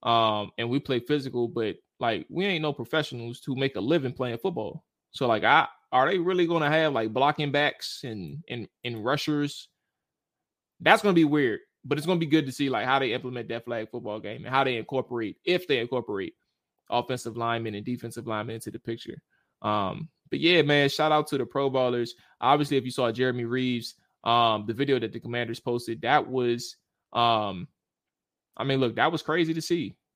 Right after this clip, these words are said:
Like, the raw emotion of a person who has been fighting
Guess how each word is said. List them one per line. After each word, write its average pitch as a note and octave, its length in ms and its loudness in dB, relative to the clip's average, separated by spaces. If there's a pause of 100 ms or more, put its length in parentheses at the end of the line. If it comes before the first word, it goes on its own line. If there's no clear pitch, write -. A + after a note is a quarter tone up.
(300)
Like, G#2 320 -2 (240)
the A2+ 120 -2
raw C3 220 4
emotion C3+ 760 0 (280)
of C3 140 4
a B2 60 0
person D3 420 2
who C#3 200 2
has B2 120 2
been A#2 160 -6
fighting C3 520 0